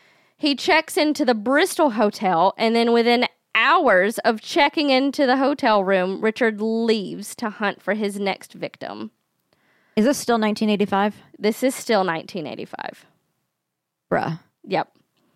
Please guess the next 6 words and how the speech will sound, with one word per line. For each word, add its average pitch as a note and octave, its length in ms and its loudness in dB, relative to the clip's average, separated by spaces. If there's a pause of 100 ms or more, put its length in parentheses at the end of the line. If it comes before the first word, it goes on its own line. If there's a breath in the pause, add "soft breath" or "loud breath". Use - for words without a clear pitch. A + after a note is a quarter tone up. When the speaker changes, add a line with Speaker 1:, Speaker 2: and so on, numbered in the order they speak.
(2000 soft breath)
Speaker 1:
Peter D4 440 0 (160)
and B3+ 220 -2
Barbara G#3+ 320 2
Pan C3 520 -14 (600 loud breath)
are F3+ 140 0
his F3+ 440 -6